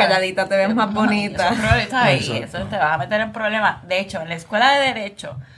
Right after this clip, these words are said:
Speaker 2: yo siempre he sido presentante. <laughs> Yo, yo doy mi opinión aunque no me la pidan. Este, y en la escuela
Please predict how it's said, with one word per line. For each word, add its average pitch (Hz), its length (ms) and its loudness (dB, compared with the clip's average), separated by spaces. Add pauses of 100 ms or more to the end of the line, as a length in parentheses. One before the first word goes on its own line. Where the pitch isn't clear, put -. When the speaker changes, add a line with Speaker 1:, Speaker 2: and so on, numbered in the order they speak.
(320)
Speaker 2:
yo - 160 -2
siempre 320 260 -4
he - 20 0
sido 254 220 -2
presentante. - 840 -2
<laughs> - 20 -2
Yo, 240 80 4 (500)
yo 302 200 6
doy 262 140 6
mi 285 100 2
opinión 285 240 0
aunque 262 200 2
no 214 100 6
me 214 100 8
la 220 180 6
pidan. 143 320 -2 (440)
Este, 196 680 6
y 202 60 -2
en 196 60 2
la 190 60 4
escuela 185 240 6